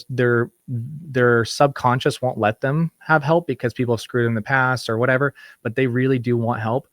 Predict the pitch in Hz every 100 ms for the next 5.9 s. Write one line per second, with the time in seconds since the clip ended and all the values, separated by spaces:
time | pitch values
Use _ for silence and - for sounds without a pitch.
0 | _ - - 127 131 131 127 127 139 143
1 | 165 180 143 139 123 120 - - 117 113
2 | - 151 151 - 117 117 - 117 - 110
3 | - 101 95 117 143 139 170 202 165 143
4 | 139 139 202 202 180 180 - 185 - 175
5 | 170 165 - 151 156 151 151 156